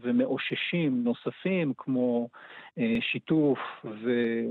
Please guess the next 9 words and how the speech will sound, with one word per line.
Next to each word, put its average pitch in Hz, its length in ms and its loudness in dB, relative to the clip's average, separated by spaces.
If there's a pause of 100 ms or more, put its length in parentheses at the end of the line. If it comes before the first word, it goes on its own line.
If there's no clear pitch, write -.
(240)
וטיפוח 123 560 0
של 139 120 0
מרכיבי 131 540 0
חוסן 131 600 0
ברמה 120 480 2
של 123 280 -2
שיתוף - 480 -6
רגשי 120 760 2
ועיבוד 113 500 0